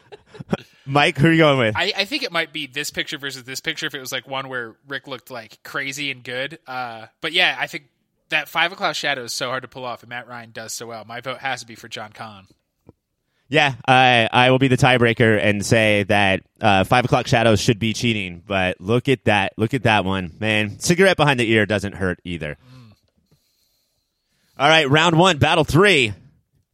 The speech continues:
Speaker 1: We have Gray from Stumptown. We have Nick Miller. The, basically,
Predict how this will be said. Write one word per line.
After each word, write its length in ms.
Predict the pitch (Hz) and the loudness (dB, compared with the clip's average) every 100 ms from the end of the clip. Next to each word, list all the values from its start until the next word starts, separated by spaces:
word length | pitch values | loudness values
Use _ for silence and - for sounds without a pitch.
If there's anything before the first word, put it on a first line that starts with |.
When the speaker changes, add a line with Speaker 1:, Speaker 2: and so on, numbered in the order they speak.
| _ _ _ _ _ _ _ _ _ - | _ _ _ _ _ _ _ _ _ 0
Speaker 1:
We 180 | 127 147 | 2 6
have 500 | 202 185 170 - 120 | 4 4 0 -4 0
Gray 400 | 135 190 226 240 | 4 6 4 4
from 180 | 208 202 | 2 2
Stumptown. 800 | - 208 226 - 147 104 95 110 | 2 2 2 2 2 4 2 4
We 100 | 135 | 2
have 160 | 120 | 2
Nick 360 | 113 143 208 208 - | 0 0 0 -2 -4
Miller. 760 | 156 220 254 117 90 92 143 _ _ - | 0 2 4 2 2 2 0 _ _ 2
The, 100 | 151 | 2
basically, 300 | 190 214 | 4 2